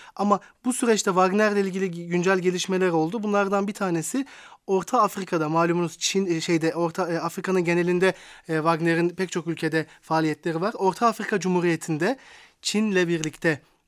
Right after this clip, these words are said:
e, bundan sonra çalışmaya kararlaştırmışlar. Bu ilginç. Bu hemen, e, Moskova'ya ilerlemenin üzerine oluyor bu olay.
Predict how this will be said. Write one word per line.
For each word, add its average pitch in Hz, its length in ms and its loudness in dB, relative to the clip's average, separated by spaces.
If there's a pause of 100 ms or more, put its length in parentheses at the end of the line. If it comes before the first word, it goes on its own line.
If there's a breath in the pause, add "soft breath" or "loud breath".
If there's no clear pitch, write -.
(140)
e, 156 220 -2
bundan 160 200 -2
sonra 151 260 -4
çalışmaya 151 480 -6
kararlaştırmışlar. 147 880 -8 (100)
Bu 214 240 -4
ilginç. 180 380 0 (280 loud breath)
Bu 170 180 2
hemen, 175 400 2
e, 160 320 0
Moskova'ya 160 580 -2
ilerlemenin 160 480 0
üzerine 165 320 0
oluyor 143 280 -4
bu 139 60 -8
olay. 165 260 -6